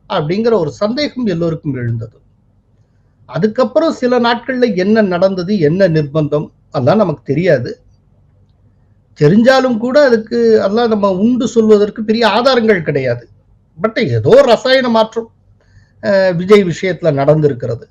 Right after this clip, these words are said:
இப்போ கிட்டத்தட்ட டி எம் கேனுடைய அதே நிலைப்பாட்டுக்கு வந்து சேர்ந்திருக்கிறார். குறிப்பா,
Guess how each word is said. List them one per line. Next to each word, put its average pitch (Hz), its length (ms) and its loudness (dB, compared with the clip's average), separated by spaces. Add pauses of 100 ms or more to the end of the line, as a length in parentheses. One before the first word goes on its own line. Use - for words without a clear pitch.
(760)
இப்போ 294 280 -2
கிட்டத்தட்ட 311 640 0
டி 233 220 0
எம் 277 240 4
கேனுடைய 233 460 0
அதே 220 340 4
நிலைப்பாட்டுக்கு 202 680 0
வந்து 143 300 -6
சேர்ந்திருக்கிறார். 127 640 -12 (1080)
குறிப்பா, 175 340 2